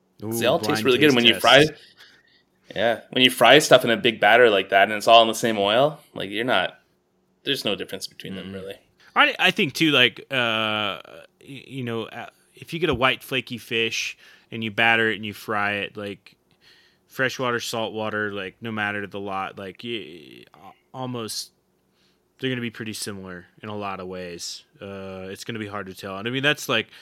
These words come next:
Speaker 2: what we did a lot with saltwater fish. Like, when I first got into spearfishing and we were, you know, sh-, trying every variety of legal fish we could take, it's just, like, you would just shoot it. Uh, people would be like, "Oh, are you gonna take that?" And you're like, "Well, I wanna try it. I wanna know if I like it or not."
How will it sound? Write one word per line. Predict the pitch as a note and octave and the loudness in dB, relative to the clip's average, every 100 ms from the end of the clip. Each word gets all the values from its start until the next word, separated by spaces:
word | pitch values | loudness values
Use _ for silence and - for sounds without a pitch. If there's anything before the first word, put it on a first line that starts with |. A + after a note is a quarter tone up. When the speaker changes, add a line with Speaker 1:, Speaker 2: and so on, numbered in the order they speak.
| - - - | -20 -18 -2
Speaker 2:
what | D3+ | 0
we | E3+ | 4
did | D#3 | 4
a | C3+ | 4
lot | B2+ B2 | 2 2
with | A2+ | -2
saltwater | B2 C3+ C#3 A2+ G2+ | -2 -2 0 -4 -4
fish. | G#2+ G#2 - | -8 -10 -10
Like, | G2+ - _ - - - - _ _ - | -12 -14 _ -20 -20 -20 -20 _ _ -8
when | C3+ | -6
I | A#2+ | -2
first | C3+ B2+ | -2 -2
got | C3+ B2 | -2 -4
into | B2 G#2+ | -4 -8
spearfishing | - B2 A#2 A#2 - A#2 | -4 -6 -4 -10 -8 -8
and | A2+ | -8
we | A2+ A2 | -6 -4
were, | G#2+ G#2+ G#2+ - | -4 -4 -6 -10
you | A#2+ | -14
know, | A2+ G#2+ | -12 -12
sh-, | G#2 - _ _ _ _ _ _ - | -12 -14 _ _ _ _ _ _ -14
trying | - B2+ B2 A#2+ A#2 A2+ - - | -4 0 0 -2 -4 -8 -10 -6
every | C3 A#2 A#2+ A2+ | -4 -4 -8 -6
variety | A2+ A2+ A2 A2 A2 | -4 -2 -2 -4 -6
of | G#2 | -6
legal | A2+ G#2+ A2 | -10 -8 -10
fish | - A2 - | -8 -8 -8
we | A2 | -12
could | G#2 - | -12 -10
take, | C3 E3+ - | -6 -4 -6
it's | A2 - | -12 -12
just, | G#2+ A2 | -10 -10
like, | G2 - | -10 -12
you | G#2+ | -12
would | G2+ F#2+ | -12 -14
just | A2 - _ _ - | -16 -16 _ _ -14
shoot | - C#3 | -8 -8
it. | G#2 - | -8 -10
Uh, | A#2 G2+ | -12 -10
people | A#2 G#2 | -10 -10
would | |
be | |
like, | F#2+ A#2 | -12 -8
"Oh, | C3 G#2 G#2 | -8 -8 -8
are | A#2 | -6
you | C3 | -4
gonna | C#3+ C3+ | -6 -6
take | D3+ C#3+ | -6 -4
that?" | F3+ D3+ - | -2 -2 -4
And | G2+ | -10
you're | G#2 | -12
like, | G#2 F#2+ | -12 -12
"Well, | G#2+ | -12
I | G#2+ | -8
wanna | C3 F3+ | -6 -8
try | F3+ C#4 E4+ | -6 -4 -4
it. | G2+ | -4
I | A2 | -4
wanna | C3+ D3 | -4 -2
know | D#3+ | -2
if | F#3 | -4
I | F3+ | -2
like | G#3+ C4 | -4 -4
it | C#3 | -6
or | A2 | -6
not." | G2 F#2 E2 | -6 -8 -10